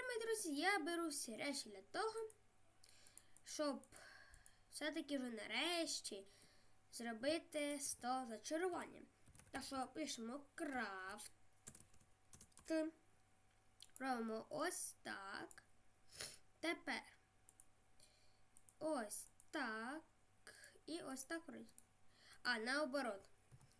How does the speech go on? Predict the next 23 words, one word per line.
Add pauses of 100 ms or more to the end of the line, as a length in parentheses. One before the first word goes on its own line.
Коротше,
друзі,
я
заново (240)
взяв
всі
речі.
Тепер
ми (180)
ось
так
кладемо
ось
це,
ось
це. (920)
І (1400)
все. (640)
У
нас
є
стіл
зачарування.